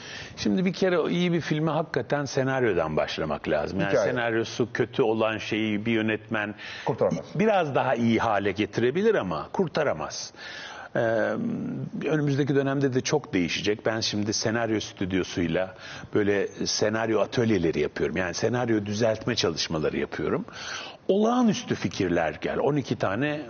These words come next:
Speaker 1: muazzam senaryo geldi. Ee, geliştirdik, ettik. Bir hikaye çokluğu var. Ve onların arasında çok belli birkaç tanesi popüler film olabilir.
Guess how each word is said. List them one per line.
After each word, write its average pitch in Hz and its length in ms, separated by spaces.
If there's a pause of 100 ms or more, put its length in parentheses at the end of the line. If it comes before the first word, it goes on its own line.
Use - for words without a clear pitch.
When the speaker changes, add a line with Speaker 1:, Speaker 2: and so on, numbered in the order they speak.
Speaker 1:
muazzam 127 560
senaryo 113 480
geldi. 76 460 (640)
Ee, 90 580 (120)
geliştirdik, 107 680
ettik. - 480 (540)
Bir 202 200
hikaye 170 760
çokluğu 90 560
var. - 400 (220)
Ve 156 40
onların 202 480
arasında 156 720 (220)
çok - 320
belli 107 420 (680)
birkaç 208 520
tanesi 165 460
popüler 151 540
film 143 240
olabilir. 92 680